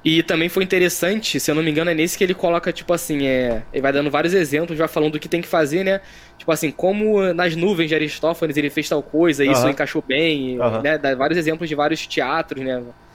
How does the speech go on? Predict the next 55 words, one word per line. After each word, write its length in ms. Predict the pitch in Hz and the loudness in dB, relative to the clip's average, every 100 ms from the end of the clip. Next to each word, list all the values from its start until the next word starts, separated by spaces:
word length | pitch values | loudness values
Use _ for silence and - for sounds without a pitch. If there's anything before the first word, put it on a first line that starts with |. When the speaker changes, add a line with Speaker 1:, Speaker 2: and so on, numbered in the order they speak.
| - | -20
Speaker 2:
Sim. 140 | - | -8
Speaker 1:
Várias 160 | - 131 | -6 -4
comédias 460 | 156 135 131 143 139 | -4 -2 0 -2 -4
e 80 | |
tudo 140 | 143 139 | -10 -8
mais. 320 | 120 107 - - - - - - - - | -6 -8 -10 -20 -20 -20 -20 -20 -20 -4
Ele 100 | 147 | 0
Speaker 2:
E 20 | |
Speaker 1:
até 80 | 139 | 2
Speaker 2:
ele 80 | 202 | 2
Speaker 1:
fala 140 | 220 | 2
Speaker 2:
dá 20 | - | 2
Speaker 1:
que 60 | |
tem 80 | 226 | 2
alguma 500 | 220 - 156 202 226 | 0 -2 -4 0 0
que 120 | 226 | 2
é, 180 | 202 190 | 2 2
que 120 | 185 | 0
é 20 | |
tipo 360 | 170 - 208 190 | -4 -4 0 2
a, 300 | 170 165 151 | 4 2 0
a 160 | - 147 | -2 -4
comédia 340 | 170 156 160 | -2 -2 -2
perfe-, 320 | - 160 - 147 | -2 -2 -4 -8
a 40 | |
comédia 280 | 151 156 165 | -4 -4 -4
não, 80 | 160 | -6
tipo, 300 | - 180 175 | -8 -8 -2
coisa 220 | 170 170 | -2 0
perfeita, 600 | 175 - - 147 135 131 117 - 127 | -2 -4 -2 -2 -2 -10 -10 -12 -16
o 100 | 127 | -8
seu 160 | 135 | -2
roteiro 300 | 139 139 143 | -2 0 -2
perfeito, 480 | 147 143 - 123 131 | -2 -6 -6 -8 -6
não 60 | 123 | -6
lembro 200 | 127 143 | -4 -4
qual 140 | 160 | -2
é 40 | 151 | 0
agora. 300 | 131 117 117 - - - - - - - - | -2 -6 -8 -20 -20 -20 -20 -20 -20 -20 -4
Speaker 2:
Putz, 280 | 180 156 - | -2 0 0
agora 260 | 135 139 160 | 2 2 2
eu 40 | |
não 120 | 170 | 0
lembro 320 | 147 139 151 | 0 0 -2
qual 240 | 143 156 135 | -2 0 2
era, 320 | 120 123 117 | 2 2 -2
mas 200 | 123 123 | -4 -2
ele, 160 | 135 156 | -2 0
eu 80 | 139 | 0
lembro 200 | 135 147 | 0 -2
que 60 | 330 | -6
ele 120 | 185 | -6
cita, 420 | - 156 151 131 | -6 -6 -4 -4
né? 160 | 120 123 - - | -4 -8 -16 -6
Speaker 1:
É. 220 | 131 117 | -4 -4